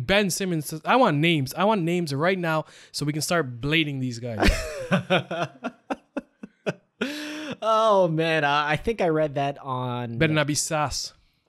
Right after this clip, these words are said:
Speaker 2: Oh, man.
Speaker 1: S A S.
Speaker 2: I, he's been pretty quiet this. I haven't really seen too many headlines
Speaker 1: He,
Speaker 2: with him recently.
Speaker 1: he was very surprised at the Raptors win, keeping up with the Cavaliers and Donovan Mitchell specifically.
Speaker 2: Oh, was that on First Take?
Speaker 1: That's on First Take, yeah. He was very shocked and surprised at the
Speaker 2: Oh.
Speaker 1: Raptors for keeping it up, but he should not be surprised, Stephen A. Smith. We've,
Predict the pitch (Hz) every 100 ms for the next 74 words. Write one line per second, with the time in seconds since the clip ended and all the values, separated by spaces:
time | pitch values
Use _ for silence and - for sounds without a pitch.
0 | _ _ - 107 104 92 95 92 90 -
1 | 110 - 117 107 107 139 359 466 480 466
2 | 427 277 302 254 135 127 - 143 214 254
3 | 233 220 - 196 185 180 214 196 127 127
4 | 117 110 117 - 170 220 262 208 151 123
5 | 156 185 190 - 156 - 160 151 139 135
6 | - 135 135 135 139 147 - 147 131 127
7 | 139 131 120 - 165 156 156 143 135 135
8 | 135 123 - 135 - 135 131 127 127 123
9 | 123 123 127 120 120 120 120 120 117 113
10 | - 110 - - 110 - 117 117 - 107
11 | 104 117 120 123 120 143 135 - 139 156
12 | 131 139 139 - 139 - - 127 - 113
13 | 127 135 113 143 160 147 - 143 135 135
14 | - 127 127 127 123 127 117 117 123 120
15 | - 127 - 131 - 214 208 170 143 139
16 | 120 147 214 247 - 165 123 117 104 110
17 | 104 117 139 139 139 - 160 156 156 147
18 | - 165 196 196 123